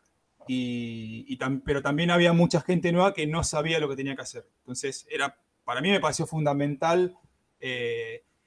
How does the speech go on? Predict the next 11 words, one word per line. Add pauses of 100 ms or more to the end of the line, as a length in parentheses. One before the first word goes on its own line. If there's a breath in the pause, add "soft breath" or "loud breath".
(140)
ir
escribiendo
en
el
chat
o
ir
diciéndole
a
la
gente,